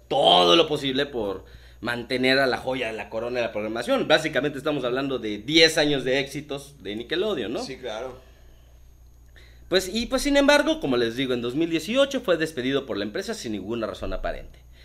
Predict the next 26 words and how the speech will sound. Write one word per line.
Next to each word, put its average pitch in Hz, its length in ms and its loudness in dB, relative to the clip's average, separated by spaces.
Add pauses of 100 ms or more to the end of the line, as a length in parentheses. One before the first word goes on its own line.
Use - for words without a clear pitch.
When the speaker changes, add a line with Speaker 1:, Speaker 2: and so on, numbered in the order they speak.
(120)
Speaker 1:
En 135 100 -4
una 175 200 2
carta 147 300 0
pública, 233 600 -2
el 101 160 -6
famoso 127 360 -4
canal 131 320 2
afirmó 117 360 -2
que 127 80 -10
sus 98 180 -12
negocios 104 440 -6
con 90 300 -10 (100)
Schneider 220 420 0
habían 110 280 0
terminado 120 520 -6 (320)
y 135 80 -8
que 160 100 -2
todas 226 220 2
sus - 120 -10
series 202 320 -2
llegarían 117 380 0
a 101 60 -6
su 101 120 -14
fin, 82 280 -12 (320)
así 98 280 -10
tajantemente. 98 840 -8